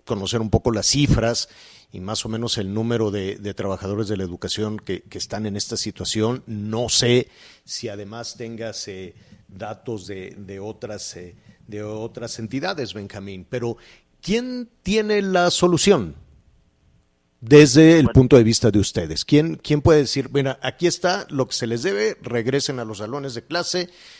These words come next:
Speaker 1: este, regresen a las escuelas"?
Speaker 2: Por lo que menciona el gobierno del estado, la solución la tiene el gobierno federal. Inicialmente, con lo que mencionó,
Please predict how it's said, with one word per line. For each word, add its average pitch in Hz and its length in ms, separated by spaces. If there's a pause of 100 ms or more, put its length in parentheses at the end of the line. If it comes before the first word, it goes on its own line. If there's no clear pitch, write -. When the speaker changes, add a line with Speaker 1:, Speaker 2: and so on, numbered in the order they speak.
(140)
Speaker 1:
este, 107 500
regresen 110 500
a 107 40
las 92 160
escuelas"? - 580 (1200)
Speaker 2:
Por 120 180
lo 120 120
que 123 140
menciona 117 360
el 147 60
gobierno 127 440
del 110 140
estado, 147 280
la 110 120
solución 117 460
la 104 100
tiene 113 340 (100)
el 104 160
gobierno 92 420
federal. 65 340 (720)
Inicialmente, 143 720
con 107 220
lo 98 100
que 98 160
mencionó, 104 640